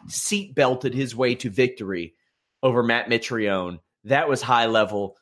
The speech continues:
fantastic stuff. Ryan Bader earned this. A lot of people,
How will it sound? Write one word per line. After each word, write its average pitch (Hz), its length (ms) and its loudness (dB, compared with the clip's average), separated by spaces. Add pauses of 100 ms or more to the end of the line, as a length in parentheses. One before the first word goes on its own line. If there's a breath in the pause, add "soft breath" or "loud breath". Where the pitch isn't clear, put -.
(100)
fantastic 127 800 0
stuff. 95 420 -4 (300)
Ryan 156 380 4
Bader 131 400 4
earned 101 320 -4
this. - 400 -10 (480)
A 120 60 0
lot 151 160 4
of 165 60 -2
people, 147 580 0